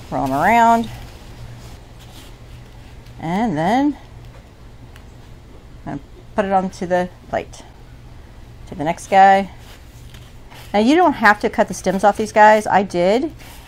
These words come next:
um, because I'm gonna use these later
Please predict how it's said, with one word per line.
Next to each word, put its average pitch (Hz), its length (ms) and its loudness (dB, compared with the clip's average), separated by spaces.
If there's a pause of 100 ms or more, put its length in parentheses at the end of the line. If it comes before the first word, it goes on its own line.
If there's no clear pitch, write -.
(240)
um, 165 280 0 (140)
because 196 220 -2
I'm 196 160 6
gonna 226 120 0
use 196 340 -2
these 220 420 -4 (1600)
later 214 600 -2